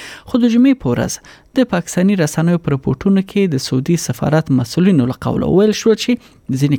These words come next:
کسان په نبوي جومات کې د شعارونو ورکولو په تور نیول شوي دي. بلخوا د، د خبر د بی بی سی پښتو ویب پاڼه له مخه و. بل خبر له افغانستان څخه دی. د امریکا د بهرنیو چارو وزیر انتونی بلینکن ویلي دی چې پر افغانستان د طالبانو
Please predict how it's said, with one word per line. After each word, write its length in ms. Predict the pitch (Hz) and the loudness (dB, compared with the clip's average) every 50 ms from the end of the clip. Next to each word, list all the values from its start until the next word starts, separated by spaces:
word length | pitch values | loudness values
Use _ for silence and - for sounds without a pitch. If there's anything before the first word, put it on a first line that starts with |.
| - 131 | -2 -2
کسان 320 | - - 151 160 175 165 - | -4 -2 -2 -2 -2 0 0
په 120 | 139 131 | 0 0
نبوي 340 | - 139 147 156 180 185 151 - | 2 2 0 2 2 0 0 0
جومات 280 | 147 175 185 151 - - - | 2 2 2 2 0 -2 -6
کې 420 | - - - - - - - - - 247 | -10 -10 -10 -14 -20 -20 -8 -2 -2 -2
د 100 | - - | -2 0
شعارونو 420 | - 185 196 233 269 247 190 - - 175 175 | -2 0 2 4 4 4 2 2 0 -2 -2
ورکولو 480 | 131 135 - - 139 147 160 156 151 - 147 | -2 -2 0 0 0 2 2 2 0 -4 -6
په 100 | - - | -2 0
تور 220 | 202 170 123 123 120 | 0 2 2 0 0
نیول 260 | 120 - - - - | -2 -2 -4 -4 -4
شوي 220 | 123 - - - - | -2 -2 -2 -2 -4
دي. 80 | - - _ _ - - - - - - - - - - - - - - - 185 | -6 -8 _ _ -18 -18 -18 -16 -18 -20 -20 -20 -20 -20 -20 -20 -18 -8 -2 0
بلخوا 320 | 170 165 156 - - 160 151 151 | 0 0 0 0 0 0 0 0
د، 100 | 143 139 - - - 151 | -2 -4 -4 -2 0 0
د 60 | 143 - | 0 0
خبر 300 | - 143 139 151 151 156 156 | 0 0 2 0 0 0 0
د 80 | 147 131 | 0 0
بی 40 | 127 131 | 0 -2
بی 40 | 127 | -4
سی 160 | - - - 151 139 - - - | -4 -2 -2 0 -2 -2 -2 -4
پښتو 340 | 139 127 - - - - 143 | -4 -4 -4 -6 -2 0 0
ویب 320 | 139 131 127 - 135 131 - - - | 2 0 0 -2 -4 -4 -4 -4 -2
پاڼه 220 | 143 131 120 120 123 123 | 0 0 2 2 0 0
له 40 | 113 | 0
مخه 240 | 127 - - 131 120 | 0 -2 -2 -2 -2
و. 80 | - 127 - - - - - - - - - | -2 -2 -6 -10 -20 -20 -20 -20 -10 -4 -2
بل 100 | 294 277 | -2 0
خبر 220 | - 269 269 254 240 | 0 0 2 2 2
له 80 | 165 - | 2 2
افغانستان 460 | - 139 131 135 - - 190 185 - - | 2 0 0 0 0 0 0 0 0 0
څخه 180 | - - - 185 | -4 -6 -4 -2
دی. 80 | - 156 214 | 0 0 2
د 100 | 233 220 | 2 2
امریکا 260 | 220 214 - 240 233 220 | 2 0 0 0 0 0
د 60 | 202 185 | 2 2
بهرنیو 420 | 165 156 - 170 175 185 180 175 - | 0 0 0 0 0 0 0 0 0
چارو 220 | - 175 175 165 139 | 0 0 0 2 2
وزیر 280 | 135 135 151 165 165 - - 160 | 2 2 0 0 0 0 0 0
انتونی 380 | 160 156 147 - 175 170 170 170 151 - - _ - 147 131 131 131 139 | 0 0 0 0 0 2 2 2 0 -2 -6 _ -4 -4 -4 -2 0 0
بلینکن 420 | 147 185 208 202 190 - 135 123 127 | 2 2 2 2 2 2 0 2 2
ویلي 260 | 123 120 117 110 113 123 139 | 2 2 0 0 0 0 0
دی 60 | 170 | -2
چې 200 | - - 254 - | -2 -2 -4 -2
پر 140 | 254 240 180 | 0 0 0
افغانستان 580 | 151 - 127 123 127 - - 208 220 214 180 | 0 2 0 0 0 -2 -2 0 2 2 2
د 80 | 156 - - | 0 -2 -2
طالبانو 420 | 123 127 127 151 185 208 214 202 | -2 0 0 0 2 2 2 2